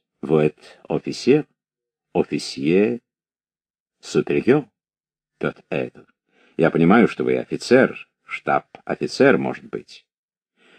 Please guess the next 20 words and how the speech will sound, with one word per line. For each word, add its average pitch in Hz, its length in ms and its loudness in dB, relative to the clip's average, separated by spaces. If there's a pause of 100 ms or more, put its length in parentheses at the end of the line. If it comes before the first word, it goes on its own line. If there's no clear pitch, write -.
(540)
«Vous 147 280 8
avez 101 260 8
porté 104 800 2 (260)
les 76 340 2
armes 92 540 4
contre 87 360 2
nous». 117 320 4 (360)
«Вы 67 160 -8
служили 80 400 0
против 95 380 2
нас». 151 440 -2
«Ce - 160 0
n'est 135 160 6
pas 76 160 4
mon 69 200 -2
affaire, 76 500 -2
это 90 440 0
не 76 180 0
моё 67 360 -2
дело». 58 440 -10